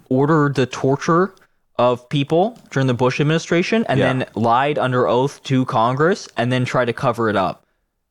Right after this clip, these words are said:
Speaker 1: The whole torture situation.
Speaker 2: Yeah.
Speaker 1: Meanwhile, she's saying all this.
Speaker 2: So, uh, two thousand thirteen to two thousand seventeen. So he was director for four years.
Speaker 1: Yeah.
Speaker 2: He was, uh, put in, uh, under Barack Obama.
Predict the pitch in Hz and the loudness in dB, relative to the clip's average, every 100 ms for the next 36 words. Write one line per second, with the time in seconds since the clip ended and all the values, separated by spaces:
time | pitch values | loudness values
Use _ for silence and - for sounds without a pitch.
0 | _ _ - 127 123 - 117 - 110 107 | _ _ -4 0 0 0 -2 -2 -4 -4
1 | 101 87 - 87 - _ _ _ 85 - | -2 -2 -4 -10 -12 _ _ _ -6 -6
2 | _ _ _ _ _ _ _ 127 139 143 | _ _ _ _ _ _ _ 0 2 2
3 | 127 127 123 123 123 110 107 101 - - | 2 2 -2 -4 -2 0 0 -2 -6 -14
4 | - - - 117 113 104 107 107 107 - | -18 -10 -2 2 2 2 2 0 0 -4
5 | 120 120 120 113 110 104 107 98 - 110 | -2 0 0 -2 -2 -2 -4 -4 -8 -6
6 | 98 92 92 - 87 85 85 80 95 90 | -2 -2 -4 -4 -4 -4 -6 -6 -4 -4
7 | - 90 90 92 - - 90 85 87 139 | -2 -4 -4 -10 -10 -4 -4 -2 -4 -6
8 | - _ - 87 127 - _ 104 98 98 | -12 _ -8 -4 -4 -6 _ -4 -2 -2
9 | 98 95 90 87 - 107 98 95 85 - | 0 0 2 0 -2 -2 0 -2 -4 -12
10 | - 85 67 87 82 80 82 - 78 78 | -6 -4 -2 -4 -4 -4 -4 -4 -4 -4
11 | 73 76 | -4 -8